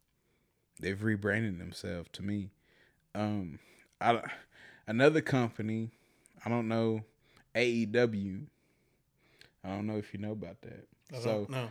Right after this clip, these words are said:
Speaker 1: the son, the son of the, uh, Jacksonville Jaguars, well, the J-, the owner of the Jacksonville Jaguars owns it, and his son Tony Khan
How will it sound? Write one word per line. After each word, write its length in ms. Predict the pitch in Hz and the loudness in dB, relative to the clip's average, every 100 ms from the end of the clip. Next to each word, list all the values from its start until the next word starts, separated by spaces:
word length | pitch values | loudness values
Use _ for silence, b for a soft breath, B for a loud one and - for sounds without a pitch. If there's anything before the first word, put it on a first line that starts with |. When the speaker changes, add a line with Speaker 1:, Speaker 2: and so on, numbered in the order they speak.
| - | -10
Speaker 1:
the 100 | - | -6
son, 600 | 117 - 143 147 139 127 110 - | -2 6 8 8 8 4 0 -6
the 120 | 110 | -6
son 420 | - 131 131 131 | -2 2 4 6
of 160 | 117 107 | 4 6
the, 340 | 110 101 98 | 4 4 0
uh, 200 | 92 98 | -2 -4
Jacksonville 680 | 101 117 113 - 104 110 104 | 0 0 0 -4 -2 0 0
Jaguars, 1080 | 104 117 120 110 104 95 92 90 90 - - _ _ _ _ _ _ _ | 4 6 8 6 -2 -4 -8 -12 -14 -16 -20 _ _ _ _ _ _ _
well, 220 | 120 120 113 | 2 4 4
the 120 | 113 | 2
J-, 160 | 120 - | -2 -4
the 180 | 123 117 | 0 2
owner 420 | 127 156 170 135 | 6 8 8 4
of 120 | 113 110 | 2 0
the 60 | |
Jacksonville 760 | 107 117 113 110 - 107 107 101 | -2 2 2 2 -6 -4 -2 -2
Jaguars 800 | 101 101 98 90 90 87 90 - - | 0 2 2 -2 -4 -4 -6 -10 -6
owns 400 | 104 101 92 87 | -4 -4 -8 -12
it, 220 | 104 - _ b b b b _ _ _ - | -14 -14 _ b b b b _ _ _ -12
and 140 | 92 | -6
his 260 | 113 107 101 | -2 -2 -2
son 560 | - 120 120 110 101 | -4 0 0 -2 -6
Tony 300 | - 110 101 | -6 -6 -6
Khan 560 | 95 - 117 110 110 95 | -8 -8 -6 -6 -8 -12